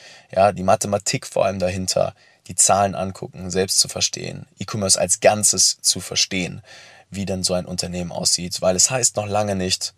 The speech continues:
nur weil du Unternehmer bist oder Unternehmerin, weil du vielleicht auf Amazon was gerissen hast, weil du im B two B erfolgreich bist,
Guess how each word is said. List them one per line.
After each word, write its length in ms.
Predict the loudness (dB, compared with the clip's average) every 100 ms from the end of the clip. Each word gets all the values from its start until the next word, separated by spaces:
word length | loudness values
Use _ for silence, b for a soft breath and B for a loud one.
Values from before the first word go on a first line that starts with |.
| _ _
nur 160 | -6 0
weil 140 | 0
du 180 | 0 -6 -10 -12
Unternehmer 480 | -6 -4 2 2
bist 220 | 4 0 -2
oder 120 | -4
Unternehmerin, 680 | -6 -6 -2 0 0 -4 -14 B B B
weil 120 | -4 -4
du 60 |
vielleicht 480 | -4 -8 -8 -8 -8
auf 120 | 0
Amazon 600 | 4 6 4 0 -2 -6 -4
was 320 | 0 2 0
gerissen 480 | -4 -2 2 2 2
hast, 280 | 2 0 -2 B B B
weil 240 | 4 6
du 280 | 4 -2 -6 -8
im 320 | -6 -6 -6
B 180 | -6 -2
two 160 | -2 -2
B 240 | -4 -4
erfolgreich 600 | -4 2 4 4 2 0
bist, 320 | -2 -2 -2